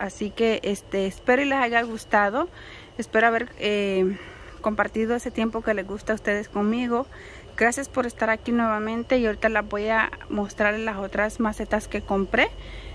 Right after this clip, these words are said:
y pues vamos para allá. Pero sí, antes, este, enseñarles, eh, tuve, estuve haciendo esto también como recuperando estas, son decapitaciones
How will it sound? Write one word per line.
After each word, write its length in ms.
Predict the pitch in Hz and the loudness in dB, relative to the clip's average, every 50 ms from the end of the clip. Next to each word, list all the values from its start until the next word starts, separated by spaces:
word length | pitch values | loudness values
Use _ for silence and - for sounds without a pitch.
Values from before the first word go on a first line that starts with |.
| - - - - | -12 -14 -10 -4
y 120 | - 208 196 | -4 -4 -4
pues 500 | - - - 196 202 196 202 202 202 - - | -4 -2 0 0 0 2 0 -2 -4 0 2
vamos 320 | 214 214 220 240 240 - | 4 4 4 2 0 -2
para 160 | - - 254 226 | 0 0 0 2
allá. 160 | 190 175 175 180 - - - - - - - - - - - - - - - - | 0 -2 -2 -4 -8 -12 -12 -12 -14 -14 -14 -16 -16 -16 -16 -16 -16 -6 2 4
Pero 280 | 240 247 254 269 294 | 6 6 6 4 2
sí, 160 | - - 240 | 0 -2 -2
antes, 400 | 226 233 233 226 247 240 254 - - - - | 0 0 0 2 2 2 2 2 -4 -8 -4
este, 420 | - 208 208 - - - 202 196 190 | -2 -2 -2 -2 0 0 2 4 4
enseñarles, 760 | 190 190 - 196 202 196 196 202 208 233 233 254 - - - - - - - - - - - - | 4 2 0 0 2 2 2 2 2 0 -2 -4 -4 -8 -16 -16 -16 -16 -16 -16 -16 -8 0 4
eh, 240 | 208 214 208 208 - | 4 4 4 4 2
tuve, 300 | - 226 233 247 247 - - | 2 4 6 6 6 4 2
estuve 320 | - 233 - - 226 240 | -2 -4 -2 0 2 2
haciendo 300 | 247 - 254 247 254 262 | 2 4 2 0 2 2
esto 180 | 262 - 269 254 | 0 2 0 2
también 300 | - 247 226 220 220 233 | 2 2 2 2 0 -2
como 280 | - 247 240 233 220 202 | 0 0 2 2 2 2
recuperando 720 | - 202 - 214 214 - 196 196 202 208 220 226 233 226 | 0 -2 -6 -8 -4 0 2 2 2 2 -2 -2 -2 0
estas, 400 | 214 202 208 - - 226 240 233 - - | -2 -2 -4 -2 0 0 0 0 -2 -2
son 300 | - 214 208 214 214 214 | -2 0 0 0 0 -2
decapitaciones 1120 | 226 220 - 214 214 - 214 - - 202 202 - - 240 247 262 269 269 285 294 - - | -2 2 2 2 2 2 0 0 0 -2 0 2 2 2 2 4 2 2 2 0 -2 -6